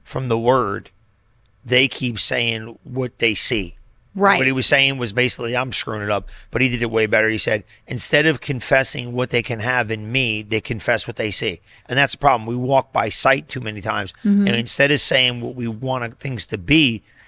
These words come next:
Speaker 1: we call it what we see. And that's where it is. So you gotta get to the beginning of it, right?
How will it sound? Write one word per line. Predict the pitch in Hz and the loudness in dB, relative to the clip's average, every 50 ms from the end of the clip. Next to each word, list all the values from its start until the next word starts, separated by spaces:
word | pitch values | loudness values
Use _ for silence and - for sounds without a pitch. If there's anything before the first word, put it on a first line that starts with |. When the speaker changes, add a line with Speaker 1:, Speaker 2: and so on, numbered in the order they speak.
| _ _ - | _ _ -6
Speaker 1:
we | 117 123 | -6 -4
call | - - - 131 127 123 123 120 | -4 0 2 4 6 6 4 4
it | 120 127 - | 2 -2 -2
what | 127 120 127 123 | -2 -4 -2 -2
we | 110 110 | -2 -2
see. | - - 147 139 117 104 - - | -2 0 0 -2 -2 -4 -8 -10
And | - 107 113 123 | -10 -6 0 2
that's | 127 135 139 - - | 2 2 2 0 -4
where | 143 127 123 120 | -4 -4 -2 -2
it | 117 | -2
is. | 107 - - - - - - _ | -4 -6 -8 -16 -20 -20 -20 _
So | - - 151 | -8 -2 -2
you | 156 | 2
gotta | 143 190 208 220 | 4 4 4 4
get | 202 196 160 | 2 0 -2
to | - | -2
the | 143 143 | -4 -2
beginning | 127 127 113 123 120 113 107 | -2 0 0 -2 -2 -4 -6
of | 104 95 95 | -8 -8 -8
it, | 95 | -4
right? | 98 104 107 110 113 - | 0 0 0 0 0 -4